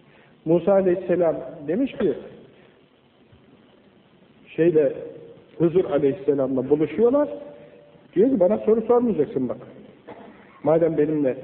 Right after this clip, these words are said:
bu ilmi ledününü öğrenmek istiyorsun, tamam,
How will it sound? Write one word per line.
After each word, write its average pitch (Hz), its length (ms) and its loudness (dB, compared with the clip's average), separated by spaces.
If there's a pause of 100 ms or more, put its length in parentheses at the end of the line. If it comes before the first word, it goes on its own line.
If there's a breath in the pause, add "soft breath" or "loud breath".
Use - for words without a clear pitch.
(580)
bu 139 280 2 (520)
ilmi 156 400 2
ledününü 156 580 0
öğrenmek 156 500 4
istiyorsun, 139 560 -2 (540 loud breath)
tamam, 208 320 2